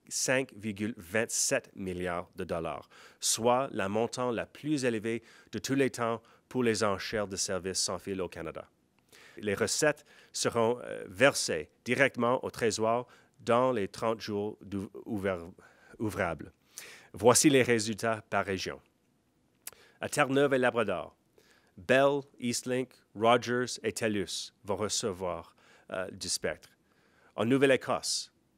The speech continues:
Bell, Eastlink, Rogers et telus vont recevoir sept cents mégahertz. À l'île du Prince-Édouard, Bell, Eastlink, Rogers et telus vont recevoir les mégahertz de sept cents.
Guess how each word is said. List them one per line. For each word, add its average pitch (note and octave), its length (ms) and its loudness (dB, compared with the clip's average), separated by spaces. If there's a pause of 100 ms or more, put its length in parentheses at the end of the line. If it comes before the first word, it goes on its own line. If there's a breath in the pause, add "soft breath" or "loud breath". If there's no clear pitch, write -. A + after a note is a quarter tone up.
(120)
Bell, A#2+ 460 4 (380)
Eastlink, B2 440 0 (160)
Rogers G#2 640 0
et G2+ 120 -4
telus A2 640 -2 (280)
vont F#2+ 340 -4
recevoir F#2 600 -4 (320 loud breath)
sept - 280 0
cents F#2 220 -2 (200)
mégahertz. E2+ 640 -8 (640 soft breath)
À G#2 100 2
l'île C3 220 2
du C3+ 100 -4
Prince-Édouard, C#3 760 0 (320)
Bell, A2+ 440 2 (120)
Eastlink, A#2 520 -2
Rogers G#2 520 0
et F#2 60 -2
telus G#2+ 540 -4
vont F#2 160 -2
recevoir G2+ 560 -4
les F#2 120 -8
mégahertz F2+ 520 -6
de F#2 60 -8
sept - 240 -4
cents. A#2+ 200 -6